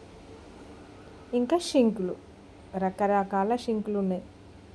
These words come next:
తర్వాత ఇవన్నీ కిచెన్ దగ్గరికే అట్లా అన్నమాట. వాటర్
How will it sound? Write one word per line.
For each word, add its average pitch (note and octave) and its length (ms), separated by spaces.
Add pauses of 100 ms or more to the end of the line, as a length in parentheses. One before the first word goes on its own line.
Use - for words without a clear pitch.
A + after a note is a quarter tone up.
(100)
తర్వాత G3+ 340 (140)
ఇవన్నీ A#3 340
కిచెన్ B3 340
దగ్గరికే A3+ 380 (2000)
అట్లా G#3+ 260
అన్నమాట. F3 280 (380)
వాటర్ A#3 340